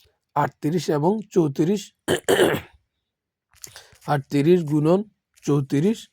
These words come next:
তাহলে হয় কত? আটত্রিশ গুণন চৌত্রিশ, বারোশো বিরানব্বই। তাহলে, আহ, সরি, আটত্রিশ এবং দুইশত চৌত্রিশ হবে, আটত্রিশ এবং দুইশত চৌত্রিশ, আটত্রিশ গুণন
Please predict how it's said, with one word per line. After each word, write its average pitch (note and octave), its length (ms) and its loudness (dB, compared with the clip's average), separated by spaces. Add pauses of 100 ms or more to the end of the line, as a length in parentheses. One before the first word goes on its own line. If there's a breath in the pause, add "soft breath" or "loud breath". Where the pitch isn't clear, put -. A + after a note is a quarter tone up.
(320)
তাহলে C3 260 0
হয় D#3 220 2
কত? E3 360 0
আটত্রিশ D#3 520 -4
গুণন E3 340 0
চৌত্রিশ, D#3+ 600 -2 (360 soft breath)
বারোশো C3+ 600 0 (400)
বিরানব্বই। C3 680 0 (800)
তাহলে, C3 240 0
আহ, - 380 -10
সরি, C#3 320 0 (120)
আটত্রিশ D3+ 560 -2
এবং D#3 340 0
দুইশত F3+ 480 0
চৌত্রিশ C3+ 420 -2
হবে, C#3 280 0 (680)
আটত্রিশ D3 560 -4
এবং F3 300 0 (420)
দুইশত C#3+ 560 -4
চৌত্রিশ, D3+ 680 -4 (720)
আটত্রিশ D3 680 -4
গুণন C#3+ 480 -2